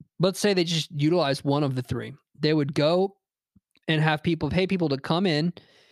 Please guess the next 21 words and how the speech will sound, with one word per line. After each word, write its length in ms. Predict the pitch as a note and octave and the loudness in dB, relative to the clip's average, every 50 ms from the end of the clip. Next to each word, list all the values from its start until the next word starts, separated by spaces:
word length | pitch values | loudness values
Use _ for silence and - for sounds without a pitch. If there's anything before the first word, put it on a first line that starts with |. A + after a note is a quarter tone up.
| _ _ - | _ _ -4
and 160 | F3 C#3+ C#3 | -2 0 2
use 180 | C#3+ E3+ F3+ - | 2 0 0 0
the 80 | F#3+ | -2
skeles-, 380 | F3 - D#3+ C3 B2 A#2 - - _ _ - - - | -2 -2 -2 -2 -2 -2 -6 -8 _ _ -16 -10 -4
telescope 400 | - D3+ D3 C#3+ - - C#3 C#3 | 0 0 0 0 0 -2 0 0
when 100 | C3+ C3 | 0 0
it 60 | B2+ | 0
wasn't 280 | C3 C#3 D3 D#3+ D3+ | 0 0 0 0 0
being 200 | D#3 E3+ F3 F3 | 0 0 0 2
used. 380 | D#3 C3 B2+ B2+ D3 - - - _ _ _ _ _ - - - - - - _ _ - - _ _ _ _ - | 0 2 0 0 -2 -4 -6 -16 _ _ _ _ _ -20 -20 -20 -20 -20 -20 _ _ -20 -20 _ _ _ _ -2
And 420 | D3+ D3+ D3+ C#3+ C#3+ C#3+ - - - | -2 0 0 0 -2 -2 -4 -4 -4
people 160 | F#3+ F3+ E3 | -2 0 0
would 100 | D#3 D3 | 0 0
pay 160 | - E3+ D#3+ D#3 | 0 0 0 0
them 320 | D#3+ E3 C#3+ C3 B2+ C#3+ | 0 0 0 -2 -2 -4
to 80 | - C3+ | -4 -2
come 180 | - D#3 D3 | -2 0 0
and 120 | C#3 C3+ C3+ | 0 0 0
use 140 | C3+ B2+ | 0 0
their 100 | C#3 B2+ | -2 -2
telescope 500 | C3 G3+ F#3 C3+ C#3 - - B2+ B2+ C3 | -2 -2 -2 -4 -4 -4 -2 -2 -4 -4